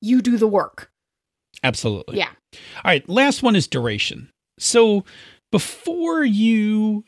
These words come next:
Speaker 2: set off on this folly, figure out
Speaker 1: <laughs>
Speaker 2: how long you want it to go.
Speaker 1: Uh-huh.
Speaker 2: The less confident you are about the previous six criteria, the shorter you want the swap to last.
Speaker 1: Yeah.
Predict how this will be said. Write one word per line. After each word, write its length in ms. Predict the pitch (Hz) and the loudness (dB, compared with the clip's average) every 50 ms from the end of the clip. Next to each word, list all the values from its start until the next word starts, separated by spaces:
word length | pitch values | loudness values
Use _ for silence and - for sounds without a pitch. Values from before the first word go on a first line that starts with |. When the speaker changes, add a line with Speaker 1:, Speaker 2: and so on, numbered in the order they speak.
| _ | _
Speaker 2:
set 380 | - - - - - 185 - - _ | -12 -8 -4 -2 0 0 -2 -2 _
off 340 | - 135 135 131 127 - - - | 0 2 2 2 0 0 -2 -2
on 180 | - 120 123 123 | 0 0 2 0
this 180 | 120 - - | 0 -2 -4
folly, 580 | - - - 107 95 90 95 92 92 101 107 - _ _ _ _ _ _ _ _ _ _ - | -2 0 0 0 0 0 -2 -4 -8 -8 -10 -14 _ _ _ _ _ _ _ _ _ _ -18
figure 440 | - - - 262 - - 349 269 | -10 -4 -2 0 0 2 2 2
out 200 | 226 196 180 170 | 2 2 2 0
Speaker 1:
<laughs> 120 | 190 175 - | -2 -2 0
Speaker 2:
how 120 | 170 170 | 0 0
long 420 | 165 151 139 156 147 139 135 131 120 | 0 0 0 2 2 2 0 -2 -2
you 100 | 131 120 | -4 -4
want 220 | 117 117 113 110 | -4 -4 -6 -6
it 100 | 107 - | -8 -8
to 80 | - 117 | -10 -10
go. 160 | 107 - - - - - _ _ | -10 -10 -10 -12 -14 -20 _ _
Speaker 1:
Uh-huh. 220 | - 214 202 214 - - - - - - _ _ _ - | -8 -8 -6 -8 -10 -12 -16 -20 -20 -20 _ _ _ 0
Speaker 2:
The 160 | 143 160 175 | 2 2 2
less 360 | 170 170 208 254 262 - - | 2 2 2 2 2 0 -2
confident 580 | - - - 208 196 196 - - 190 196 185 160 | -2 0 0 2 2 2 2 2 2 2 2 2
you 160 | 156 156 160 | 0 0 2
are 400 | - 135 143 143 143 143 143 - | 2 4 6 6 4 4 2 2
about 380 | 151 131 117 127 120 113 - - | 0 2 2 2 0 -2 -4 -4
the 140 | 127 120 110 | -6 -6 -6
previous 520 | - - - - 165 175 156 180 196 160 | -6 -4 0 2 4 4 4 2 2 2
six 320 | - - - 175 - - | 0 -2 -2 -4 -4 -6
criteria, 720 | - - 202 185 - - - 214 208 202 208 220 220 208 202 _ _ - | -4 -2 -2 -2 -2 -2 -2 -2 0 0 0 0 -2 -2 -6 _ _ -4
the 100 | 139 131 | -2 0
shorter 640 | - - - - - 190 180 190 196 202 202 190 | 0 0 2 2 2 2 2 2 2 0 0 0
you 160 | 170 160 170 | 0 0 0
want 300 | 151 143 143 139 135 - | 0 0 0 0 -2 -4
the 100 | - 135 | -6 -6
swap 460 | - - - - 127 117 110 - - | -4 -4 -4 -4 -2 -2 -2 -4 -4
to 120 | - - 117 | -4 -4 -2
last. 520 | 101 92 90 76 - - - - - - | -2 -2 -4 -6 -6 -6 -8 -8 -8 -6
Speaker 1:
Yeah. 200 | 185 175 - - | -6 -6 -8 -10